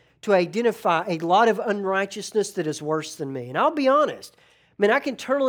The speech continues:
the news, I can read things that are happening and go, At least I'm not like that. I know I'm not perfect. I do some wrong things. I might say this or that, but at least, man, there's no way I'm as bad as that. I've worked really hard to, at, at certain things that I can't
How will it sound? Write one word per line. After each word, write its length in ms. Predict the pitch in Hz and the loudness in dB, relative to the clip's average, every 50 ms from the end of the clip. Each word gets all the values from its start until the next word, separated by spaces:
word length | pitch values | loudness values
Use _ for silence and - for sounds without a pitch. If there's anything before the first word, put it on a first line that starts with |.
| 247 240 | 0 0
the 60 | 247 | 0
news, 220 | 277 285 262 233 240 | -2 -2 -4 -4 -2
I 140 | 208 220 254 | -2 -2 -2
can 260 | - 277 233 214 196 | -2 -4 -6 -6 -4
read 260 | 202 240 269 269 220 | -2 -2 -2 -4 -4
things 220 | - 262 262 220 214 | -4 -6 -6 -4 -4
that 80 | 214 | -4
are 40 | 202 | -4
happening 440 | 196 214 220 233 233 247 240 226 208 | -2 -2 -4 -4 -4 -4 -6 -6 -4
and 80 | 190 | -2
go, 160 | 190 196 180 190 - - - - - | 0 -2 -2 -2 -6 -20 -20 -8 -4
At 160 | 220 214 226 | -4 -2 -2
least 380 | 214 233 302 349 349 339 - - | -2 -2 -2 -2 -2 -2 -6 -6
I'm 180 | 240 240 220 208 | -6 -4 -2 0
not 220 | 214 214 208 - | 0 0 0 0
like 240 | 180 170 151 - - | -4 -6 -8 -8 -10
that. 600 | 131 139 139 127 107 - 87 - _ - - - _ _ _ _ _ _ _ _ _ _ - | -10 -10 -10 -10 -12 -16 -20 -20 _ -20 -20 -20 _ _ _ _ _ _ _ _ _ _ -2
I 140 | 202 254 | 0 2
know 200 | 262 247 240 254 | 2 4 4 2
I'm 100 | 262 226 | 2 2
not 200 | 202 208 254 254 | 0 -2 -4 -4
perfect. 520 | - - 208 196 190 - 220 214 208 _ _ _ _ _ - | -6 -6 -8 -8 -6 -8 -10 -10 -10 _ _ _ _ _ -14
I 60 | 151 | -6
do 200 | 139 170 220 262 | -4 -2 -2 -2
some 220 | 254 - 277 247 | -2 -4 -2 2
wrong 260 | 233 233 233 247 254 247 | 4 4 4 4 2 0
things. 300 | - 214 196 196 190 202 | -2 -2 -2 -2 0 0
I 40 | |
might 160 | 196 202 202 - | 2 2 2 0
say 180 | - 226 226 | 0 -2 -2
this 200 | 226 233 220 - | -2 -2 -2 0
or 40 | 208 | 0
that, 120 | 190 185 | 0 0
but 140 | 175 180 175 | 0 -2 -4
at 80 | 202 233 | -6 -8
least, 800 | 240 254 269 320 320 294 254 180 127 - - - - - _ _ _ _ _ _ _ _ _ _ _ _ _ _ - | -14 -14 -12 -12 -10 -10 -12 -14 -14 -14 -14 -14 -14 -16 _ _ _ _ _ _ _ _ _ _ _ _ _ _ -8
man, 100 | 277 285 | -6 -4
there's 220 | 262 226 214 202 | -4 -4 -4 -4
no 180 | 277 294 311 294 | -4 -4 -2 -4
way 680 | 240 208 233 302 311 330 311 254 175 151 127 120 107 - _ _ _ _ _ _ _ _ _ | -4 -4 -4 -4 -2 0 0 0 0 -2 -4 -6 -12 -18 _ _ _ _ _ _ _ _ _
I'm 140 | 202 220 226 | -8 -6 -6
as 120 | 202 151 | -6 -6
bad 260 | 165 165 190 185 165 143 | -4 -4 -4 -4 -6 -8
as 140 | 135 - | -12 -12
that. 220 | - 202 196 185 214 | -10 -10 -6 -4 -2
I've 120 | 277 294 | -2 0
worked 240 | 320 311 277 - - | 0 -2 -2 -4 -6
really 280 | 208 240 302 311 294 226 | -6 -4 -4 -2 -4 -4
hard 460 | 208 254 285 302 294 277 226 165 - | -4 -4 0 2 2 2 2 0 -2
to, 140 | 196 165 151 - - _ _ _ _ _ _ _ - | -4 -6 -6 -6 -12 _ _ _ _ _ _ _ -4
at, 160 | 202 240 220 | -4 -2 0
at 160 | 233 240 226 | 0 -2 -2
certain 340 | - - - 302 294 240 214 | -4 -4 -6 -6 -6 -6 -10
things 360 | 180 - 277 294 277 226 175 | -10 -8 -8 -6 -6 -6 -6
that 160 | - 202 214 196 | -6 -6 -4 -4
I 120 | 208 208 | -6 -10
can't 760 | - - - - - 311 311 269 208 190 170 165 180 - - | -10 -14 -20 -14 -8 -4 -2 -2 -2 -2 -4 -8 -10 -16 -20